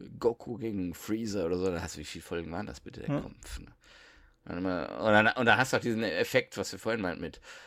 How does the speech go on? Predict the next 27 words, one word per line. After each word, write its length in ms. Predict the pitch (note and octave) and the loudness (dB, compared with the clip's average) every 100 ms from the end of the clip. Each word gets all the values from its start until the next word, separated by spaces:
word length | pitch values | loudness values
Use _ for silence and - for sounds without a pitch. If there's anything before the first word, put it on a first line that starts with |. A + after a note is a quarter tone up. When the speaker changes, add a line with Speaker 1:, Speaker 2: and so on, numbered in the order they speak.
| - | -8
Speaker 1:
„Oh, 400 | - D#2+ E2+ E2+ E2+ F2+ F2 F2 D#2+ D#2+ D#2 | -6 -4 -4 -4 -4 -4 -4 -4 -6 -10 -12
ich 180 | D2+ - | -8 -4
habe 220 | C#2+ D2+ | -4 -4
ihn 160 | E2 | -4
besiegt, 460 | D#2+ C#2+ G#2+ E3 - | -4 0 2 2 0
aber 160 | D2+ D2 | -2 2
jetzt 640 | C3+ - - - - - - - - - | 6 6 4 0 -6 -6 -6 -8 -10 -2
holt 240 | F#2+ C#3 B2 | 4 4 4
er 80 | |
noch 220 | A#2+ B2+ C#3 | 0 0 2
die 520 | D3 D#3+ G3 A#3 C4+ B3 B3 - | 4 4 4 0 -2 -8 -16 2
geheime 560 | C4 C4+ C#3+ A2+ C3+ | 8 10 10 8 6
Kraft 480 | C3 D#3+ D3 - - | 4 6 4 4 -2
aus 160 | D2+ - | -4 -2
seinem 380 | C#2+ E2 A2+ B2 | -2 -2 0 4
Arschloch. 680 | B2 B2+ - C3 A2+ A2+ | 6 6 6 6 8 6
Oh 300 | D3+ E3+ F3 | 4 8 8
mein 240 | F#3 A#3+ A#3+ | 10 8 8
Gott, 540 | - G3+ A#2 G#2+ A#2 | 10 12 10 10 8
damit 260 | D#3 B2+ G#2+ | 8 8 8
haben 140 | A#2 | 6
wir 100 | A2+ | 8
alle 180 | A#2+ A2 | 8 6
nicht 160 | A2+ - | 2 0
gerechnet. 580 | F2+ F2 - D#2 D#2+ - D3 F#2 G2 F2+ F2 F2 | 0 2 2 2 2 0 -2 -2 -4 -6 -4 -4
Und 100 | G#2+ | -2
dann, 260 | G2 F#2+ | -2 -2